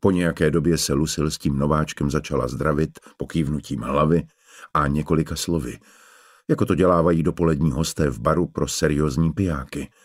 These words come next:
Teď se však vedle něj prvně posadila a zaplatila mu panáka. Tedy zaplatila panáka, jehož si sám objednal, protože si všimla, že Ben mu vrátil kreditku s výrazem,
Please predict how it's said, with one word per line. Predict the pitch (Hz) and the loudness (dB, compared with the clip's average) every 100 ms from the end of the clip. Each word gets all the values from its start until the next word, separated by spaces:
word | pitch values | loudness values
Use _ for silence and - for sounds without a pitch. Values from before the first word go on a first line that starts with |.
| _ _ _ _ _ _ _ | _ _ _ _ _ _ _
Teď | 92 82 | -2 0
se | - 90 | -2 -2
však | - 104 - | -2 -6 -2
vedle | 82 73 71 | -2 0 0
něj | 69 67 | 0 -2
prvně | 73 67 64 | -2 -2 -4
posadila | 82 - 85 80 82 80 - - - _ - | -4 -4 -2 0 -2 -4 -8 -20 -20 _ -4
a | 78 | -2
zaplatila | 69 76 78 71 71 | -2 -2 -2 -4 -2
mu | 73 73 | -2 -2
panáka. | 69 62 - - 69 _ _ _ _ _ _ _ _ _ _ _ _ - | -2 -4 -8 -12 -14 _ _ _ _ _ _ _ _ _ _ _ _ -2
Tedy | 57 57 - _ | -2 -6 -14 _
zaplatila | - - - 67 - 62 | -6 -4 -4 -8 -6 -6
panáka, | 62 65 65 67 69 | -4 -2 -2 -2 -2
jehož | 65 67 - | -2 -4 -6
si | - | -6
sám | - 67 69 | -2 0 0
objednal, | 76 69 62 62 62 - - - - - - | 2 2 0 -6 -8 -12 -20 -20 -20 -16 -6
protože | 82 92 101 | -2 2 2
si | - | 0
všimla, | 95 - 95 95 101 | -2 0 2 2 0
že | 76 71 | 0 0
Ben | 58 80 82 90 | 2 2 2 0
mu | 87 | 0
vrátil | 82 78 76 73 60 | 0 -2 0 -2 0
kreditku | 73 71 78 - 69 | 0 0 -2 -6 -8
s | - | -2
výrazem, | 76 82 82 85 82 | 2 2 2 0 0